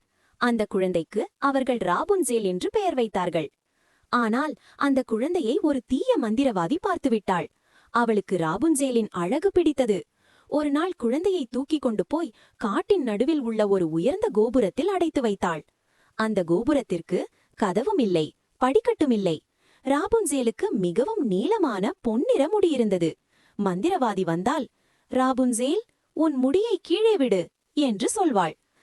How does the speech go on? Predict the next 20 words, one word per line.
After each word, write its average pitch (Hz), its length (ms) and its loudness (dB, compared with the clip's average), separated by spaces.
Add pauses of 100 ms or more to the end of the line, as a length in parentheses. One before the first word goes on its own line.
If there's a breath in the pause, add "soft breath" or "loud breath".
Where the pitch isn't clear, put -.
(160)
ராபுன்சேல் 277 720 0
தன் 208 160 0
நீண்ட 254 360 0
முடியை 240 380 2
கீழே 330 340 0
விடுவாள். 180 420 0 (360 soft breath)
அதை 285 260 2
பிடித்து 370 440 0
மந்திரவாதி 262 680 2
மேலே 440 340 2
ஏறுவாள். 185 440 2 (560)
ராபுன்சேல் 262 680 0
தனியாக 233 460 0
இருந்தாலும் 208 600 0 (260 soft breath)
பாடல்கள் 262 600 0
பாடி 185 280 -2 (180)
பறவைகளுடன் 254 760 2
பேசிக்கொண்டு 220 680 -2
மகிழ்ச்சியாக 285 720 0
இருந்தாள். 208 480 0